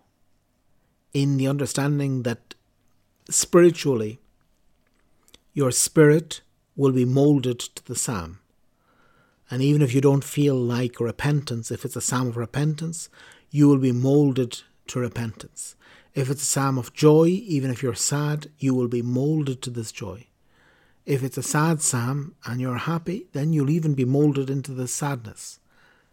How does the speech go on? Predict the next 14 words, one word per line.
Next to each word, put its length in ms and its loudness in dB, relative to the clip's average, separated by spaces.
To 120 -4
think 440 -4
with 180 -2
the 80 -10
church, 560 -10
to 100 -10
be 180 0
with 200 -2
the 60 -8
church, 360 -10
to 100 -8
be 140 -2
with 180 -4
Christ, 540 -10